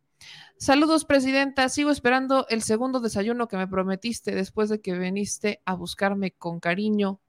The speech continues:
tu amigo". Y suben el video y entonces,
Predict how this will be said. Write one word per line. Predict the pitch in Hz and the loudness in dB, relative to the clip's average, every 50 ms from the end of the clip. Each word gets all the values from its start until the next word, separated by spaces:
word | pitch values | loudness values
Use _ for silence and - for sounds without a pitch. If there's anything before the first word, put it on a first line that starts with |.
| _ _ | _ _
tu | _ 190 185 185 | _ 2 4 4
amigo". | 170 175 185 190 196 202 196 175 175 170 160 - _ _ _ _ _ _ _ _ _ _ _ _ _ _ _ _ _ _ _ _ _ _ | 4 4 4 4 4 4 2 2 2 0 -2 -4 _ _ _ _ _ _ _ _ _ _ _ _ _ _ _ _ _ _ _ _ _ _
Y | - 220 226 220 220 220 220 220 208 - - _ _ _ - | 2 4 6 6 8 8 6 6 4 2 -4 _ _ _ -8
suben | - - - - 214 214 214 208 220 220 226 | -6 -6 0 4 4 4 6 6 4 4 4
el | 220 226 | 4 4
video | 247 262 285 320 330 320 311 330 427 427 - _ _ _ _ _ _ _ _ _ _ _ _ _ _ _ _ _ _ _ | 2 4 4 6 6 6 6 4 0 -4 -8 _ _ _ _ _ _ _ _ _ _ _ _ _ _ _ _ _ _ _
y | 214 214 214 | 0 0 2
entonces, | 202 202 196 - 247 247 233 220 - 220 208 233 262 - - - _ | 2 2 2 2 2 2 2 0 -2 -2 -4 -4 -6 -10 -14 -16 _